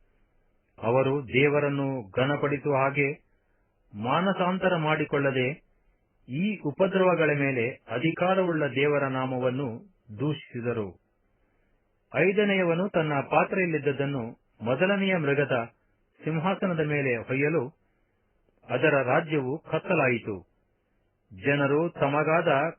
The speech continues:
ಕಷ್ಟದ ದೆಸೆಯಿಂದ ತಮ್ಮ ನಾಲಿಗೆಗಳನ್ನು ಕಚ್ಚಿಕೊಂಡು ತಮ್ಮ ಕೃತ್ಯಗಳ ವಿಷಯದಲ್ಲಿ ಮಾನಸಾಂತರ ಮಾಡಿಕೊಳ್ಳದೆ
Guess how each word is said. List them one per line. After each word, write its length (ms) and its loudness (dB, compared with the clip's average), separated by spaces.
ಕಷ್ಟದ 480 0
ದೆಸೆಯಿಂದ 400 0
ತಮ್ಮ 220 2
ನಾಲಿಗೆಗಳನ್ನು 920 2
ಕಚ್ಚಿಕೊಂಡು 800 -2
ತಮ್ಮ 320 2
ಕೃತ್ಯಗಳ 600 2
ವಿಷಯದಲ್ಲಿ 760 0
ಮಾನಸಾಂತರ 800 2
ಮಾಡಿಕೊಳ್ಳದೆ 720 0